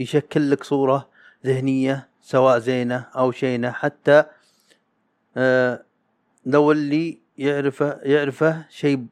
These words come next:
شيء بسيط. ولاحظ هنا، ولاحظت هنا آه.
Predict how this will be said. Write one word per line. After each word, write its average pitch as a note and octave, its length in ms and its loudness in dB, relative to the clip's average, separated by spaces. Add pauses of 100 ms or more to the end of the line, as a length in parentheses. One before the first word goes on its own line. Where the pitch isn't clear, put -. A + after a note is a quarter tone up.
شيء D#3+ 240 2
بسيط. C#3 340 -2 (1500)
ولاحظ D#3 600 2 (340)
هنا، C#3+ 480 -2 (4000)
ولاحظت D3 640 0
هنا E3 440 0 (1500)
آه. C3+ 520 -8